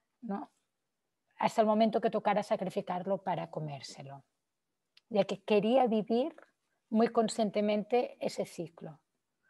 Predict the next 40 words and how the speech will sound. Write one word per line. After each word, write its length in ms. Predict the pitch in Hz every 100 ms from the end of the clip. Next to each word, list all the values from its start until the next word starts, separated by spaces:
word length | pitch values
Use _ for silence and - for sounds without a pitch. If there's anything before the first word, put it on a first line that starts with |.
| _ -
¿no? 120 | 196
Ese 180 | - 196
ciclo 360 | 202 190 180
de 100 | 175
la 160 | 165 160
vida 500 | 208 233 226 226 -
y 120 | 180
de 80 | 160
la 120 | 156
muerte, 560 | 190 214 208 - 202 180
el 120 | 175
hecho 260 | 175 -
de 220 | 170 175 170
que 160 | 185
formamos 460 | - 180 185 175 -
parte 280 | 175 175 175
de 100 | 175
una 160 | 175
naturaleza, 840 | 170 165 - 180 165 180 202 - 190
de 140 | 185
un 160 | 180 180
mismo, 440 | 180 156 185 170 - - _ _ _ _
¿no? 240 | 180 202 202
de, 200 | 185 -
de 200 | - 165
una 300 | 190 208 208 -
dependencia 1300 | 170 160 220 214 202 196 202 208 196 - 190 160 156 _ _ _ _
o 140 | 190 190
de 80 |
una 180 | 196 185
codependencia 1040 | 190 190 185 180 175 190 196 202 - 196
y 80 | 190
que 120 | -
esto 160 | 180 -
implica 440 | 180 196 190 -
un 140 | 190 185
reconocimiento, 920 | 185 - 190 175 190 180 165 175 170
un 160 | 156 175
hacerse 380 | - 190 208 -
cargo, 520 | 151 156 147 151